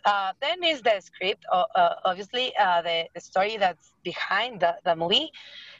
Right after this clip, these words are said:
uh, because you can, um, mm, I don't know, you, you,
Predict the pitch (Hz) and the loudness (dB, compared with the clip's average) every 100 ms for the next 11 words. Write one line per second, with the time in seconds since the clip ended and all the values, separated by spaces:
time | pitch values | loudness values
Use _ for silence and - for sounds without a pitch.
0 | - 202 190 185 180 - 233 311 - 269 | -2 0 2 0 -2 -6 -4 -4 -2 -4
1 | 302 330 330 330 302 _ - 226 214 208 | 0 0 0 -8 -16 _ 0 2 4 2
2 | 202 190 - _ _ _ _ _ _ _ | -4 -14 -20 _ _ _ _ _ _ _
3 | _ _ _ _ _ 247 233 214 - 294 | _ _ _ _ _ -8 -8 -6 -4 -2
4 | 294 240 196 - _ _ _ 262 - 247 | 0 0 0 -6 _ _ _ -10 -8 -6